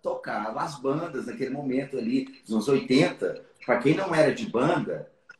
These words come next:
deve ter sido traumático, porque só tocava banda ali, entendeu? E, a, o Rock in Rio um foi um sucesso estrondoso, muito pelas bandas estrangeiras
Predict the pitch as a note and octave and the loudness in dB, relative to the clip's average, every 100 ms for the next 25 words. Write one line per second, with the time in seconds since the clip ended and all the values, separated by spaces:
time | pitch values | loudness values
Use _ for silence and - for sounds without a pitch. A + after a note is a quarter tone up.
0 | _ _ G#2 A2 - D3+ - C3 C3+ - | _ _ -2 0 0 -4 0 -2 -2 -6
1 | - - - E3 D3+ - D#3+ G#2+ G2+ B2+ | -6 -4 2 2 2 -6 -10 -8 -6 -4
2 | D#3 - F3+ - A#2+ D3 G3+ C3+ A#2 - | -4 -2 -2 -2 -2 -2 0 0 -2 -6
3 | - G2 G2 D2+ - E2+ F#2 B2 - - | -8 -6 -6 -10 -10 -4 2 2 2 -6
4 | - _ _ _ _ - A#2+ - A#2+ A#2 | -20 _ _ _ _ -8 -6 0 4 4
5 | A2+ - G#2+ - D3+ - G3 D3 D3+ C3+ | 2 -2 -2 4 4 6 4 6 6 6
6 | A#2+ A#2 G#2+ D3 C#3+ D3 C3+ - B2 A#2 | 2 2 0 0 -2 -2 -8 -2 0 0
7 | - A2+ G#2 _ _ - - - D#3 B2+ | -4 -8 -12 _ _ -20 -18 -2 2 2
8 | - F3 E3 A#2 - - _ _ _ _ | 4 4 4 0 -8 -14 _ _ _ _
9 | _ C#3 G3 G3+ - C3 A2 G2 A2+ A2 | _ 0 2 -2 0 2 0 0 0 2
10 | G#2 G#2 - A#2 G#2 G#2 C#3 A3 C4 - | -2 -4 -6 0 0 2 2 2 0 -6
11 | - | -14